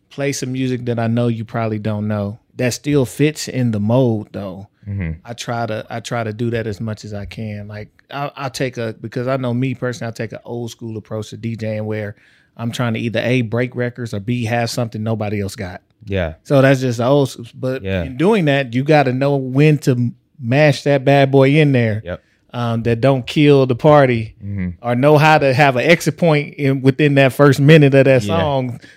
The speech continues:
Speaker 1: to where
Speaker 2: Yeah.
Speaker 1: you can get to the, have that next track ready just in case.
Speaker 2: Yep.
Speaker 1: But it's, it's going, like, I'm going through those bumps and bruises and, and learning, like, all right,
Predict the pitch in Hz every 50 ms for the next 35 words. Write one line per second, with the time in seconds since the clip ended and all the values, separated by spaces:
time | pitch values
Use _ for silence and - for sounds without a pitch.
0 | _ - - 143 135 147 143 143 143 151 160 147 131 151 165 160 - 175 165 156
1 | 143 131 139 156 147 143 143 139 131 143 175 185 - - - 175 151 143 135 131
2 | 139 135 139 135 131 123 131 147 143 - - 139 131 - 160 151 131 110 104 -
3 | - _ 92 90 92 92 104 - - 131 135 139 139 131 - - 135 131 123 120
4 | 131 139 151 151 143 139 131 117 113 110 113 117 127 143 139 127 107 - - -
5 | - - _ _ _ _ _ _ _ - - _ - - - _ - - - -
6 | 113 107 127 135 143 139 - 143 131 131 127 117 113 110 131 135 131 - 131 120
7 | 113 127 139 156 156 139 127 117 110 110 113 110 107 107 110 110 110 110 107 107
8 | 120 131 160 156 139 127 120 117 117 127 151 156 143 135 127 123 123 -